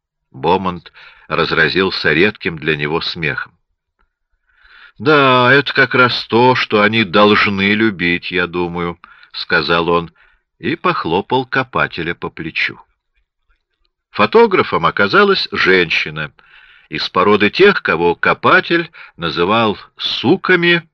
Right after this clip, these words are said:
первого класса из города. Городом здесь был, конечно, Нью-Йорк.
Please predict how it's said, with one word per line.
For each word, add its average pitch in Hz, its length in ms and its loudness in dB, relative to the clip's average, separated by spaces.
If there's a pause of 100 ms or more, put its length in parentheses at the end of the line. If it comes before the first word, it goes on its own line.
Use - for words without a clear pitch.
(140)
первого 139 560 2
класса 95 800 -4
из 90 380 -10
города. 69 500 -4 (960)
Городом 160 600 0
здесь 104 340 -4
был, 98 240 -4
конечно, 85 680 -4 (540)
Нью-Йорк. 73 720 -10